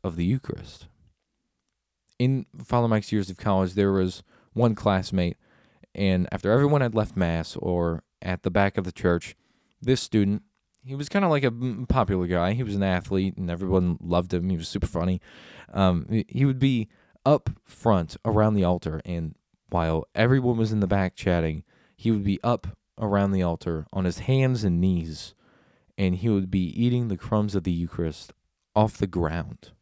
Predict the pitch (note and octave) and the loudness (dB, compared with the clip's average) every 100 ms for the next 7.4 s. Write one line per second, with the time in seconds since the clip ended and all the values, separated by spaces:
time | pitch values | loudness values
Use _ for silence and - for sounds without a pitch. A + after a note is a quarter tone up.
0 | _ _ _ _ _ _ _ _ _ _ | _ _ _ _ _ _ _ _ _ _
1 | _ _ _ - A2 G#2 F2+ - _ _ | _ _ _ -2 0 0 -2 -12 _ _
2 | _ _ _ _ _ _ _ _ _ _ | _ _ _ _ _ _ _ _ _ _
3 | - A2+ G2+ A#2+ G#2+ F2 E2+ _ - G#2 | -12 -10 -2 0 2 0 -4 _ -10 -8
4 | F2 F2+ - G#2+ G2 F2+ F2 F2 - G2+ | -8 -12 -4 2 4 4 2 -2 -6 -6
5 | - F#2+ F2+ E2 D#2+ - _ G2 F2 E2+ | 2 4 4 2 -2 -8 _ 0 2 4
6 | E2+ E2+ D#2 - _ - - _ _ - | 4 2 -2 -8 _ -20 -20 _ _ -14
7 | - F#2 F2 E2 | 0 2 4 0